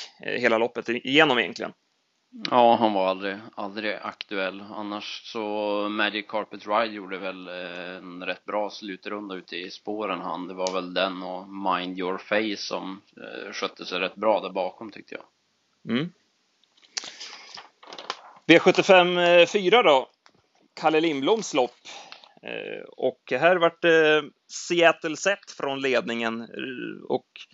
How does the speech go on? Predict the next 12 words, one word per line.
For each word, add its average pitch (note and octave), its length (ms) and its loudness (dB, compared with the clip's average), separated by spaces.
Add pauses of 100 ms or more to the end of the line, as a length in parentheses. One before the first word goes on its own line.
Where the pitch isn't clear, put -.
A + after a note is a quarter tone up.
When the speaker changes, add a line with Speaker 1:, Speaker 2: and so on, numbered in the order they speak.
(440)
Speaker 1:
riktigt D#3 300 6
kul D3+ 280 6
att - 380 4 (240)
unge C#3+ 340 2
tränaren B2+ 460 4
Oskar B2+ 360 -2
Berglund, B2 500 4
endast B2 360 -4
tjugotvå B2+ 460 -8
år B2 120 2
gammal, B2 400 2
har A2 260 0